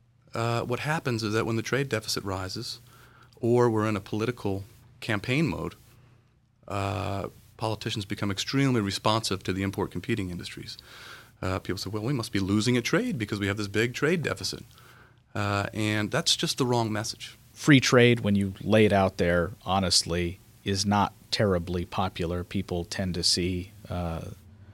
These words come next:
Speaker 2: the short run and one side of, of that short run. Um, despite that, it seems historically at least, cooler heads tend to prevail,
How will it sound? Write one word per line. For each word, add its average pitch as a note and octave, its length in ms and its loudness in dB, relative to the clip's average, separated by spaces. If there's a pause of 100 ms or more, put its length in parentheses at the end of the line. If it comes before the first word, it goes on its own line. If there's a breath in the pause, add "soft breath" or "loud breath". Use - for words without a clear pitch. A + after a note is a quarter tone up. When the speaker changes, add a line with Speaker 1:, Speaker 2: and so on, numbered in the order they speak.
(200 soft breath)
Speaker 2:
the A2 40 -6
short A2 360 6
run G2+ 320 6
and F2 220 0 (280)
one G#2 260 6
side F#2 560 8 (200)
of, G2 320 0
of G2 160 -2
that F#2 240 -2
short F2+ 260 -2
run. F2 380 -4 (480 loud breath)
Um, F2 480 0 (160)
despite A#2+ 420 4
that, G2+ 200 6
it F2+ 100 0
seems G#2 320 4
historically A2+ 640 6
at C2+ 60 0
least, F#2+ 400 0
cooler A2 320 2
heads G2+ 340 2
tend G#2 280 2
to G2 60 -4
prevail, F#2 640 0